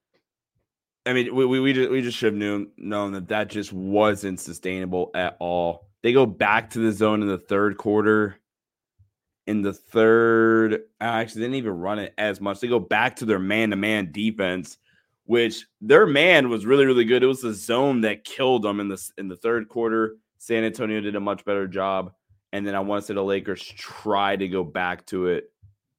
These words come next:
again the fourth, and the results were a little bit better. But the most zone we've seen all night.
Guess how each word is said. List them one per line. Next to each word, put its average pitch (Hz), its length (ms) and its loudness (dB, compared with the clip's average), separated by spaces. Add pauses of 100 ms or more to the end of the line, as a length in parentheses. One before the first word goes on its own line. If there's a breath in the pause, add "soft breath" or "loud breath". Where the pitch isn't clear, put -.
(320)
again 95 320 -2
the 87 100 -6
fourth, 92 600 -4 (460)
and 90 540 -6 (340)
the 107 100 -2
results 95 540 0
were 85 280 -2
a - 100 -2
little 95 340 2
bit 85 180 -2
better. 85 240 -2
But 80 300 -8 (720)
the 127 120 8
most 151 300 10
zone 147 220 10
we've 135 160 2
seen 135 220 0
all 135 180 4
night. 127 420 2